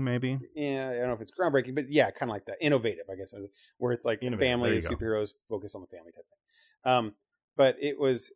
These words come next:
Speaker 2: and it was good. But this one, and this one didn't do, I don't think this one did anything new or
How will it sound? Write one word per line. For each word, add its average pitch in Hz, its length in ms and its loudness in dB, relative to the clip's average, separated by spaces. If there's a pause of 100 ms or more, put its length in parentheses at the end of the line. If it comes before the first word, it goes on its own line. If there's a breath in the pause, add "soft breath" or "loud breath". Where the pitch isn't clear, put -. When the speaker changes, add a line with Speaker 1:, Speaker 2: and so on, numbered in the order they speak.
Speaker 2:
and 143 280 -2
it 156 100 0
was 165 120 4
good. 143 120 -2
But 160 100 -4
this 247 120 -2
one, 214 140 4
and 165 160 2
this 226 120 2
one 254 100 -2
didn't 202 260 -2
do, 160 160 4
I 185 40 -4
don't 226 100 2
think 240 100 -2
this 196 120 -4
one 175 100 -4
did 147 220 0
anything 131 680 0
new 127 400 4
or 113 520 2